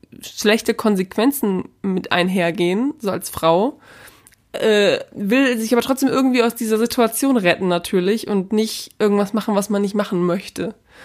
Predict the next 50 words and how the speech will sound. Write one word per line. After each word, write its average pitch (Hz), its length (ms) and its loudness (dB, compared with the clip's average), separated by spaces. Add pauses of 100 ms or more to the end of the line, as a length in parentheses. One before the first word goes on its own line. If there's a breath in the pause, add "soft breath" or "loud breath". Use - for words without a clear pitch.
(380 loud breath)
Und 202 180 4
dann 202 260 4
hat 226 140 0
sie - 80 2
halt 196 160 2
wirklich 190 320 -4
jedes, 214 400 -2 (640)
und 220 80 -2
ich 190 80 -4
find's 233 160 0
einfach 202 360 -2
cool, 233 100 2
dass 185 160 0
sie 180 280 -2 (960)
immer 220 200 4
wenn, 220 180 4
bevor 202 240 2
sie 220 80 0
was 208 140 -2
gesagt 202 320 0
hat, 247 100 -2
hat 214 140 -2
sie 208 80 2
halt 196 100 0
erst 208 180 -4
darüber 185 260 0
nachgedacht, 208 540 0
so, 190 280 2 (800 loud breath)
„Oh 180 120 -2
fuck, 180 280 -4 (560 soft breath)
der 185 140 4
wird, 180 200 0
der 208 720 -4
will 180 340 4
Sex 196 240 -2
mit 196 120 -2
mir 196 140 2
haben 185 300 2
und 170 140 2
wenn 180 100 2
ich 185 80 -4
das 190 180 -6
nicht 185 160 -2
mache, 190 240 -2
dann 180 180 0
krieg 202 180 -2
ich 190 80 -14
den 180 140 0
Job 180 260 0
nicht. 160 280 -4